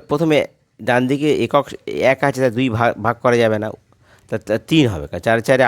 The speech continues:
আট, আর পাশাপাশি যোগ করে তিন দিয়ে ভাগ করো, চার চারে আট, একে নয়,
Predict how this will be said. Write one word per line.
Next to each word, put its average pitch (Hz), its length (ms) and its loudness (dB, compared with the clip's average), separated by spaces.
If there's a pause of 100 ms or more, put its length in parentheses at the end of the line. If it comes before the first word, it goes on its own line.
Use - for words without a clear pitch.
আট, 151 120 -2 (340)
আর 110 160 -6
পাশাপাশি 139 340 0 (100)
যোগ 123 180 -4
করে 135 160 0 (520)
তিন 131 160 -4
দিয়ে 127 160 0
ভাগ 123 80 0 (100)
করো, 160 140 -2 (320)
চার 117 200 0
চারে 123 260 2
আট, 123 160 0
একে 131 220 -4
নয়, 147 140 -2